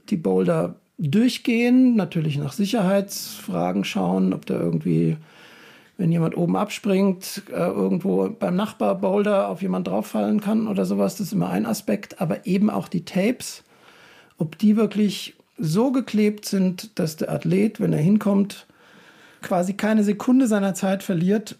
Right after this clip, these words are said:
und es direkt versteht, was gemeint ist. Und da keine Nachfragen nötig sind, keine Missverständnisse passieren können, dass der dann unbeabsichtigt einen Fehler macht und gestoppt wird, weil er die Markierung missinterpretiert hat,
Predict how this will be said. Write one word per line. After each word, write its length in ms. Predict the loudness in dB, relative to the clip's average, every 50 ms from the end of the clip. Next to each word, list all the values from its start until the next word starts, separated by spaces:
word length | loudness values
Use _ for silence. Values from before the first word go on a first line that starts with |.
| _ _ -2
und 180 | 0 0 0
es 200 | -2 -6 -10 -4
direkt 760 | 2 4 4 4 4 2 0 -2 -2 -6 -12 -16 -18 -20 -20 _ _ _ _
versteht, 920 | -16 -10 -6 -4 -4 -4 -6 -8 -14 -12 _ -2 0 0 0 0 -2 -6 -12 -14 -10 -6
was 300 | -4 -2 -2 -4 -4 -2
gemeint 360 | 0 0 2 2 0 0 -2
ist. 220 | -4 -8 -8 -8
Und 180 | -4 -2 -2 0 0
da 80 | -2
keine 500 | -2 0 0 2 2 4 4 2 2 0 -4 -8 _ _ _ _ _ -2
Nachfragen 560 | 0 0 0 -2 -4 -4 -2 0 0 0 0
nötig 320 | 0 0 0 -2 -4 -6
sind, 260 | -2 -2 0 0 0 0
keine 200 | 0 0 2 2
Missverständnisse 880 | 2 2 2 0 -2 -2 -2 -2 -4 -2 0 0 0 0 0 0 0 0 -4 -8 -20 -20 -20 -20 -20 -20 -20 -20 -20 -20 -20 _ -8
passieren 480 | -4 -4 -4 0 0 0 2 2 0
können, 300 | 0 0 0 2 2 2
dass 140 | 0 -2 -2
der 120 | -2 -2 0
dann 200 | 0 -2 -2 -2
unbeabsichtigt 920 | 0 2 4 4 4 4 2 0 -4 -4 -4 -6 -6 -4 -4 -4 -4 -4
einen 80 | -4 -6
Fehler 300 | -2 -2 0 0 2 2
macht 300 | 2 0 -2 -2 -4 -6
und 80 | -4 -4
gestoppt 440 | -4 -4 -4 -4 -4 -4 -4 -2
wird, 240 | 0 0 0 0 0
weil 140 | -2 0 0
er 60 | 0
die 580 | 0 0 0 0 0 -2 -4 -6 -6 -6 -6 -6 -4 -2
Markierung 600 | 0 0 0 -2 -2 0 0 0 2 2 2 2
missinterpretiert 840 | 2 2 0 0 0 0 0 -2 -2 -2 -4 -2 -2 -2 -2 -2 -2
hat, 260 | -4 -4 -4 -6 -12